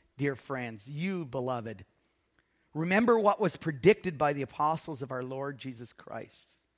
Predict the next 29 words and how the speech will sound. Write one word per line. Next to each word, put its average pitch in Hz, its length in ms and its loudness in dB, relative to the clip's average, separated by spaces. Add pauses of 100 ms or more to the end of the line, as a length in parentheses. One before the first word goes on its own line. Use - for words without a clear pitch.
(340)
They 156 140 0
told 190 340 -2
you, 151 140 -4
"In 151 120 -4
the 165 140 4
end 226 180 2
times, 208 460 2 (240)
there 180 160 2
will 180 120 0
be 175 160 2
scoffers 185 760 2
walking 202 600 2
according 202 440 -2
to 185 80 -4
their 165 260 0
own 196 380 0 (300)
ungodly 156 560 4
desires." 127 800 -4 (420)
These 208 220 2
people 233 420 4
create 196 540 4
division 165 580 0 (220)
and 151 120 -6
are 160 140 2
unbelievers, 160 800 -2 (220)
not 151 500 4
having 143 400 0
the 127 60 -8
Spirit. - 760 -8